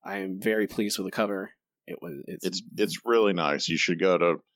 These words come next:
Speaker 2: you should go to Robbie's Twitter and look at it. It is very good. I was, I was quite impressed when he, uh, texted it to me or however the fuck you sent it to me. It is, it is a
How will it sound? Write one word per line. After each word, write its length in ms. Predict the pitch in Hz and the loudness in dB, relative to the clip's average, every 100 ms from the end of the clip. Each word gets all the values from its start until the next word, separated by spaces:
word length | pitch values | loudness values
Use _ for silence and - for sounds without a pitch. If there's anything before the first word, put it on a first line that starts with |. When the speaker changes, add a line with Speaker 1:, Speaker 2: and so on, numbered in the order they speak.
| _ _ - | _ _ -2
Speaker 2:
you 100 | 98 | 0
should 300 | - 117 104 | 2 2 4
go 120 | 120 | 4
to 60 | 110 | 6
Robbie's 440 | 95 92 92 87 | 6 4 4 2
Twitter 360 | - 95 80 76 | 2 2 2 2
and 160 | 73 | 2
look 220 | 69 64 - | 0 -2 0
at 180 | 60 | 2
it. 140 | 67 - | 2 2
It 140 | 76 | 2
is 240 | 76 71 - | 2 0 -4
very 640 | - - 76 73 87 82 80 | -8 -8 -6 0 4 4 4
good. 280 | 71 62 69 | 2 2 4
I 120 | 78 | 2
was, 360 | 78 73 - - - - _ _ _ - | 2 0 -2 -6 -16 -20 _ _ _ 2
I 120 | 98 | 4
was 240 | 95 85 | 4 2
quite 500 | - - 113 104 117 | -2 -4 2 2 4
impressed 680 | 101 95 - 92 82 - 90 | 2 0 2 2 2 0 -4
when 320 | 82 78 76 | -2 -2 -2
he, 340 | 85 80 76 | -2 0 2
uh, 220 | 73 71 67 | 2 2 0
texted 480 | - 80 - - | 0 0 0 -4
it 160 | 64 - | -4 -2
to 180 | - 69 | -2 -2
me 200 | 65 64 | -2 -2
or 100 | 64 - | -2 -2
however 420 | 85 73 71 65 | 2 2 2 -2
the 140 | 62 62 | -4 -6
fuck 220 | - - | -4 -4
you 80 | - | -6
sent 220 | - 69 | -6 -4
it 120 | 69 - | -4 -2
to 160 | 76 | -2
me. 220 | 64 67 65 _ - - - _ _ | 0 -2 -6 _ -20 -20 -20 _ _
It 80 | - | -2
is, 320 | 62 62 - - | -2 0 -2 -2
it 140 | 76 | 0
is 240 | 78 65 | 0 0
a 180 | 52 73 | 0 0